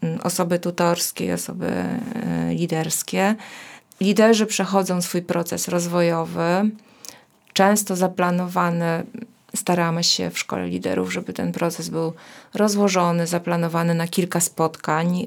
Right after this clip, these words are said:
a nie tylko, żeby to było jednorazowe szkolenie. I szkolenie zazwyczaj jest bardzo ciekawym momentem w życiu, y, osoby, która się rozwija, bo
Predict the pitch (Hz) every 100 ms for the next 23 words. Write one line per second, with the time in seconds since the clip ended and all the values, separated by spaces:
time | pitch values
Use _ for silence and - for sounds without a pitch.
0 | - 165 165 165 - 165 165 - 160 160
1 | 160 170 165 165 160 160 165 165 160 156
2 | 165 170 160 160 175 - - 160 160 160
3 | 185 226 - - - - 208 - 214 254
4 | 349 330 254 233 294 302 247 240 220 233
5 | 240 233 233 220 214 214 214 - - -
6 | _ _ - 233 269 277 240 196 190 190
7 | 185 185 180 180 185 180 190 180 180 175
8 | 175 - 170 170 - - 185 185 185 185
9 | 175 202 196 190 180 170 208 202 202 214
10 | 262